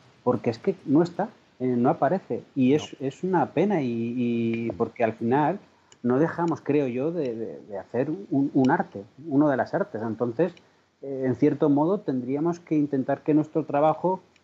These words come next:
Speaker 1: ya sé, va a ser muy difícil, ¿eh? Va a ser muy difícil llegar hasta ahí. Pero bueno, vamos a, a, a, a por lo menos a empezar a, eh, andando, ¿no? Y a ir introduciendo, eh, imágenes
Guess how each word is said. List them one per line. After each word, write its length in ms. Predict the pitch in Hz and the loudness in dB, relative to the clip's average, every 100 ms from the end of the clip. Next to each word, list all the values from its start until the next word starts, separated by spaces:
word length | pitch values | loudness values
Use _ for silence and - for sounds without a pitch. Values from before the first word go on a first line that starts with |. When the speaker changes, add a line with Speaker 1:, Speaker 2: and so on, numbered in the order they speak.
| _ _ _ _ _ _ _ | _ _ _ _ _ _ _
Speaker 1:
ya 200 | 151 156 | 2 2
sé, 140 | 165 208 202 147 | 2 0 0 -2
va 60 | |
a 40 | 175 | -2
ser 140 | 214 | -2
muy 140 | 190 156 | 0 0
difícil, 440 | - 123 113 107 | -2 -8 -10 -8
¿eh? 120 | 143 | -6
Va 100 | 143 | -6
a 60 | 131 | -4
ser 180 | 156 147 | -4 -2
muy 140 | 143 | -2
difícil 460 | 131 135 135 151 143 | -2 -4 -6 -4 -2
llegar 260 | 113 120 | -2 -2
hasta 220 | 131 - | -4 -4
ahí. 200 | 98 120 110 _ _ - | -4 -4 -6 _ _ 2
Pero 140 | 123 | 4
bueno, 220 | 185 208 | 4 2
vamos 320 | 135 170 202 | 0 -2 -4
a, 180 | 170 147 | -4 -4
a, 320 | - 120 120 | -4 -6 -6
a, 180 | 127 127 | -2 0
a 80 | 113 | 0
por 120 | 117 | 0
lo 60 | 117 | -2
menos 280 | 120 170 185 | 0 0 0
a 20 | |
empezar 440 | 175 170 - 151 151 - 175 | -4 -4 -4 -2 -4 -10 -16
a, 380 | 160 156 147 147 | -12 -10 -10 -2
eh, 280 | 131 131 131 | 0 2 4
andando, 480 | 127 135 170 120 123 | 4 6 4 2 0
¿no? 280 | 165 214 - | -2 -2 -6
Y 160 | 139 139 | -6 -4
a 140 | 135 | -4
ir 180 | 156 156 | -4 -2
introduciendo, 640 | 160 156 147 135 151 165 | -4 -2 -2 0 0 0
eh, 540 | 165 151 135 127 120 110 | 0 -2 -4 -4 -4 -2
imágenes 640 | 131 123 135 - 156 170 | -2 2 2 2 0 -2